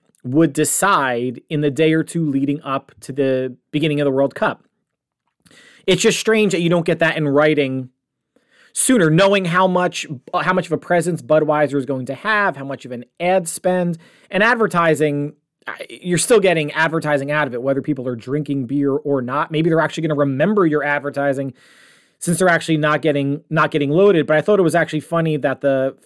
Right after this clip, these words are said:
fifa president, the soccer president, was asked about it. And he, his response essentially was, "If you can't last three hours watching a soccer match without a beer,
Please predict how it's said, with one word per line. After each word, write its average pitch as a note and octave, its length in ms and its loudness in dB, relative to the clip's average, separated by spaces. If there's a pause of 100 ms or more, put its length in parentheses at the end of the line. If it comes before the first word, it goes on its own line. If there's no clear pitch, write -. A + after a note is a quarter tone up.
fifa F3 260 -2
president, D3 640 -2 (260)
the C#3 140 -4
soccer D#3 380 -2
president, D3 580 -2 (720)
was F#3 180 4
asked G#3 360 0
about C#3+ 320 2
it. D#3 180 0 (320)
And E3+ 160 2
he, F3 140 0
his E3 140 2
response G3+ 460 2
essentially F3 460 0
was, D3 560 2 (800)
"If E3+ 200 0
you F#3 180 2
can't G3 340 -2
last E3 520 0
three E3 300 2
hours D3+ 640 2
watching D3 400 -2
a C3 40 -6
soccer C#3 360 -2
match C#3 260 -4
without B2+ 220 -4
a - 20 -6
beer, C#3+ 500 0